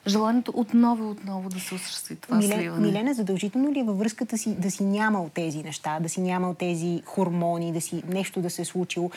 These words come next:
Speaker 2: Искам да кажа, възможно ли е да си щастлива във връзката си и все пак да изневеряваш или да
Speaker 1: Разбира
Speaker 2: имаш
Speaker 1: се.
Speaker 2: желание?
Speaker 1: Разбира се, че е възможно.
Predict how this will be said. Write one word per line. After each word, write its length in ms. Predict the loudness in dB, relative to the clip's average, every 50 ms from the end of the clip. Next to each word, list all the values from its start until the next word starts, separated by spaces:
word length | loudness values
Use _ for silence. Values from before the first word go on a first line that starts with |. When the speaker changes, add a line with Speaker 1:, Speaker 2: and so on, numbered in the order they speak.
| -10 -16 -14 -8
Speaker 2:
Искам 240 | -8 -4 0 0 0
да 60 | 0
кажа, 300 | 2 2 2 2 2 2 2
възможно 420 | 0 0 2 2 2 2 2 2
ли 80 | 2 2
е 40 | 2
да 100 | 2 0
си 120 | 0 -4
щастлива 400 | -6 -8 -8 -2 0 0 0 0
във 80 | -2 -2
връзката 360 | -4 -4 -4 -6 -6 -6 -6
си 140 | -8 -8 -8 -8
и 60 | -8
все 180 | -6 -4 -6 -4
пак 340 | 0 0 -2 -2 -2 -4 -4
да 120 | -2 0 0
изневеряваш 520 | 0 -2 -4 -4 -2 -2 -2 -2 -2 -2
или 60 | -2 0
да 40 |
Speaker 1:
Разбира 140 | 0 2 2 2
Speaker 2:
имаш 140 | 0 -2
Speaker 1:
се. 60 | -4 -6
Speaker 2:
желание? 340 | -6 -6 -6 -8 -10 -8 -4
Speaker 1:
Разбира 460 | -2 -2 -2 -2 -2 -2 -2 -2 -2
се, 160 | -6 -8 -12 -14
че 160 | -12 -12 -12
е 40 | -12
възможно. 540 | -12 -12 -10 -10 -10 -10 -10 -10 -10 -10